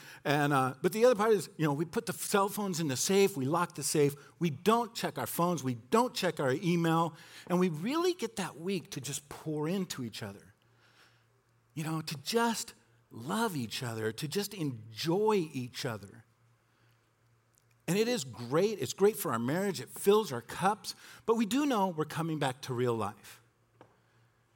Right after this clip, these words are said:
And we do know that that is kind of temporary. But what Christ has given us on Christmas and what God has done for us on Christmas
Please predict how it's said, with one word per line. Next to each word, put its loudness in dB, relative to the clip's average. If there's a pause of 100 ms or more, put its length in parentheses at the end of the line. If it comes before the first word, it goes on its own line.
(160)
And 0
we 2
do 2
know 2 (100)
that -6
that 2 (160)
is -8
kind -6
of -8
temporary. -8 (4000)
But -4 (280)
what -12
Christ -6
has -8
given -6
us -16 (400)
on -10
Christmas -10
and -8
what -10
God -2
has -8
done -8
for -10
us -12 (320)
on -8
Christmas -10